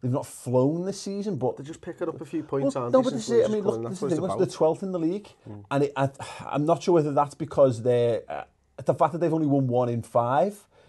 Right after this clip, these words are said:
Speaker 1: tells you everything you need to know about that middle section of the
Speaker 2: Mm.
Speaker 1: Premier League, and why, really, as much as it's David Moyes and as much as he'll wanna get something, as much as West Ham have, do have a, a degree of hoodoo against us at, at Anfield over the last,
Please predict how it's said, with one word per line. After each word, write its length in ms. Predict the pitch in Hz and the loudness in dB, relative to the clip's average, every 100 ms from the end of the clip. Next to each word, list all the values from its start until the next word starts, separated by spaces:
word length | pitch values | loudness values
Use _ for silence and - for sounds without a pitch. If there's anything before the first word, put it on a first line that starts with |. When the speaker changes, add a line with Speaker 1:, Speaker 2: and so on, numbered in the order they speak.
| _ | _
Speaker 1:
tells 240 | - 131 123 | 4 6 6
you 60 | |
everything 200 | 117 120 | 0 -2
you 80 | 123 | -2
need 100 | 117 | -4
to 60 | 113 | -4
know 60 | |
about 140 | 107 113 | -4 -4
that 120 | 120 | -4
middle 300 | 113 107 107 | -6 -4 -6
section 400 | - 90 - 110 | -6 -8 -6 -6
of 60 | 104 | -6
the 80 | |
Speaker 2:
Mm. 40 | 92 | -6
Speaker 1:
Premier 260 | 101 101 | -6 -4
League, 300 | 110 123 117 - 135 | -2 -2 -4 -8 -10
and 220 | 113 120 110 | -6 -2 0
why, 240 | 113 113 | 2 2
really, 540 | 110 110 113 127 147 147 - | 0 -2 0 -2 -2 -6 -12
as 100 | 113 | -4
much 200 | 123 135 | -2 -2
as 80 | 127 | -4
it's 140 | 127 - | -10 -2
David 300 | 127 104 101 | -2 -2 -6
Moyes 520 | 101 98 101 98 90 | -6 -6 -6 -8 -8
and 120 | 98 | -10
as 80 | 98 | -8
much 140 | 104 | -10
as 100 | 107 | -10
he'll 220 | 104 107 104 | -6 -6 -4
wanna 240 | 98 101 | -6 -6
get 120 | 101 | -10
something, 240 | - 101 101 | -10 -10 -10
as 60 | 104 | -10
much 160 | 104 | -10
as 60 | 101 | -6
West 260 | 104 110 | -6 -6
Ham 160 | 104 95 | -10 -8
have, 180 | 104 104 - | -8 -10 -8
do 140 | 107 | -6
have 160 | 113 110 | -2 0
a, 160 | 110 - _ _ | 0 -2 _ _
a 60 | 104 | -8
degree 380 | 107 113 107 104 | -8 -6 -4 -6
of 80 | 104 | -6
hoodoo 360 | 104 98 98 101 | -8 -6 -6 -6
against 360 | 107 101 - | -8 -10 -8
us 120 | 101 98 | -10 -8
at, 160 | 87 - | -8 -6
at 100 | 95 | -6
Anfield 400 | 92 - 107 104 | -8 -6 -4 -4
over 140 | 104 98 | -6 -6
the 60 | |
last, 200 | 95 - | -6 -8